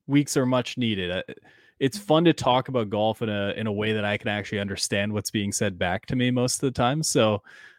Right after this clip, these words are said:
uh, either <laughs> way, either way, it, I really enjoyed having you on. Uh, I'm, I'm glad to s-, hear that the P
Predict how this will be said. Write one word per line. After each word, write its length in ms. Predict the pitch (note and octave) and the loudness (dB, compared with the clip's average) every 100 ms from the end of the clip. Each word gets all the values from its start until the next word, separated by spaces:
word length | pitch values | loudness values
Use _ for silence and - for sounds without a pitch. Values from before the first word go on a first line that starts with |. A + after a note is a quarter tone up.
| _ | _
uh, 320 | C3 A2 G#2+ G#2 | 2 4 4 4
either 240 | D#3 E3 D3+ | 10 12 12
<laughs> 20 | |
way, 520 | - - - - - | 10 6 2 2 2
either 320 | - E3 D#3+ D3+ | 4 8 10 10
way, 300 | C#3+ C3+ B2 - - - _ | 8 8 4 -8 -20 -20 _
it, 180 | B2+ - _ | -2 -2 _
I 100 | C#3 | 2
really 340 | D3+ D#3 D3+ C#3 | 8 10 12 10
enjoyed 260 | B2+ B2 | 8 6
having 220 | B2 A#2+ | 6 2
you 120 | A#2 A#2 | 2 4
on. 280 | A#2 A#2 | 4 2
Uh, 300 | A2+ A2+ A2 G#2+ - _ - | 0 2 2 -2 -10 _ -4
I'm, 180 | B2 A#2+ B2+ | -4 -2 -2
I'm 140 | B2+ | -2
glad 440 | A#2 B2 C3+ C3 - | 2 2 2 0 -2
to 420 | B2 A#2 A2+ - - | 0 2 0 -4 -8
s-, 160 | - | -10
hear 440 | - C3 A#2 A2+ G#2+ | -6 -2 0 0 0
that 160 | G#2 | -2
the 60 | G#2 | -4
P 160 | - | -4